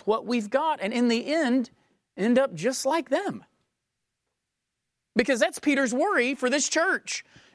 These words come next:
Don't end up being, he's already praised them for their stability, the stability that comes in the Lord. Now he's saying, "Look, you've got unstable people coming in. Don't let them come in and steal your stability that has been a gift from the Lord."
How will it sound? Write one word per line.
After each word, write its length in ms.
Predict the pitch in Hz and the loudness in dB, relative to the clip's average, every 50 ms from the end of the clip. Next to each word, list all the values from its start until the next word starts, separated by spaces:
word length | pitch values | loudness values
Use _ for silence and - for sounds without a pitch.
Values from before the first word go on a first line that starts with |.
| _ - | _ -2
Don't 440 | 165 233 262 269 285 320 339 349 - - | 0 0 2 2 0 -2 -4 -4 -4 -2
end 280 | 320 320 339 330 285 294 | 0 0 2 2 2 2
up 300 | 294 285 285 - 190 170 | 2 0 -2 -8 -2 0
being, 800 | 302 370 415 415 370 294 226 185 160 151 165 214 277 311 - - - - - | 2 4 4 4 4 2 2 2 0 0 -2 -2 -2 -4 -6 -8 -12 -6 -2
he's 200 | - 269 247 214 | 0 2 2 2
already 320 | 285 294 349 403 403 370 269 | 2 2 2 2 0 0 -2
praised 560 | - - - 320 359 440 453 440 403 302 269 | -2 -2 -2 0 2 4 4 4 2 2 0
them 160 | 330 294 277 | -2 -2 -2
for 160 | - - 277 | 0 0 0
their 140 | 262 269 262 | 2 2 0
stability, 480 | - - 254 208 214 294 277 220 190 202 | 0 0 0 0 2 2 2 2 2 0
the 40 | |
stability 420 | 190 - 240 196 320 349 359 339 311 | -2 -2 -2 0 2 2 2 2 2
that 120 | 262 - | 0 0
comes 300 | - 285 294 277 254 208 | 0 0 0 0 0 0
in 120 | 269 269 240 | 0 0 2
the 140 | 233 226 | 0 0
Lord. 340 | 220 247 320 349 330 285 240 | 0 0 2 2 2 2 2
Now 160 | 220 302 359 | 0 0 0
he's 140 | 370 359 277 | 0 0 0
saying, 180 | - 294 262 240 | 0 -2 0 0
"Look, 160 | 339 339 247 | 0 0 0
you've 140 | 359 381 349 | 0 2 2
got 140 | 311 254 - | 2 2 2
unstable 540 | 339 381 415 403 - - 370 359 339 294 214 | 0 -2 -2 -2 -2 0 0 0 0 0 0
people 320 | - 359 403 311 311 254 | 0 0 0 0 -2 -2
coming 340 | - - 330 349 330 320 359 | 0 0 0 0 0 0 0
in. 140 | 359 302 - - - - _ - | -2 -2 -2 -6 -14 -20 _ 0
Don't 280 | - 311 359 392 381 330 | 2 2 2 0 0 -2
let 260 | 359 370 370 294 233 | 0 0 0 0 0
them 240 | 370 392 381 339 - | 0 0 0 -2 -2
come 320 | - - 359 370 359 339 | 0 0 2 2 0 0
in 200 | 349 370 349 330 | 0 -2 -2 0
and 260 | - 320 320 302 269 | 0 0 0 0 0
steal 520 | 226 - - - 370 370 370 349 320 240 - - - _ | -2 -4 -2 0 2 2 2 2 0 -2 -6 -12 -12 _
your 380 | - 220 277 392 392 381 370 285 | 0 2 4 4 2 2 0 -2
stability 960 | - - - - 277 226 - 370 440 480 453 339 247 214 220 233 269 311 - - - - - | -4 -2 0 -2 -2 0 2 2 4 4 4 2 2 2 2 4 4 2 2 -2 -6 -6 -2
that 120 | - 285 294 | 0 2 2
has 140 | 294 254 226 | 2 0 0
been 180 | - 302 294 | 0 2 2
a 80 | 285 254 | 2 0
gift 380 | 202 214 359 403 427 - - | 0 2 0 0 0 -2 -6
from 340 | - - 330 339 370 381 359 | -6 0 2 2 2 2 0
the 80 | 370 311 | 0 0
Lord." 500 | 277 285 349 392 381 359 311 277 277 | 2 2 2 2 2 2 2 0 -2